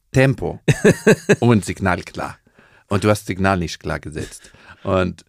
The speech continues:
Speaker 1: dann ist immer so, "Oh Mann, ey, können wir einfach mal ein bisschen flowen und tanzen?" Ist einfach so, als ob du mit jemandem zusammen tanzt, mit dem du nicht flowst, weil er es extra macht.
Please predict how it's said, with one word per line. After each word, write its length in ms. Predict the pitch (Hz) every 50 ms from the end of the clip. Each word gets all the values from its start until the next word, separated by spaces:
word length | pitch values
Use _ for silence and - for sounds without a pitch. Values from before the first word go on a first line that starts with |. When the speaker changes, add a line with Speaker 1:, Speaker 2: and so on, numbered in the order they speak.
| _ -
Speaker 1:
dann 260 | - 107 101 98 101
ist 160 | 98 - -
immer 200 | 104 98 95 92
so, 220 | 87 92 92 87 82
"Oh 180 | 85 95 98
Mann, 280 | 98 98 107 123 135 110
ey, 100 | 92 90
können 200 | - - 113 117
wir 80 | 113
einfach 180 | 95 107 113 107
mal 80 | 104 101
ein 80 | 98
bisschen 180 | 101 - - 85
flowen 360 | - - - 113 131 139 131
und 120 | 107 92 -
tanzen?" 360 | - 110 123 - - 151 156 _ - - - _ _ _ -
Ist 100 | 101 -
einfach 240 | 113 127 139 135 113
so, 160 | - - 139
als 220 | 123 113 110 -
ob 100 | - 117
du 80 | - 127
mit 160 | 123 120 107
jemandem 400 | 117 123 120 120 - - 107 92
zusammen 360 | - - 98 107 110 123 113
tanzt, 340 | - - 110 117 113 107 -
mit 100 | 107 107
dem 140 | 107 98 101
du 80 | 101 95
nicht 160 | 95 87 -
flowst, 360 | - - 98 95 95 - - - - -
weil 120 | - 98 95
er 20 |
es 80 | - -
extra 380 | 123 127 - - - 147 147
macht. 240 | 80 82 95 98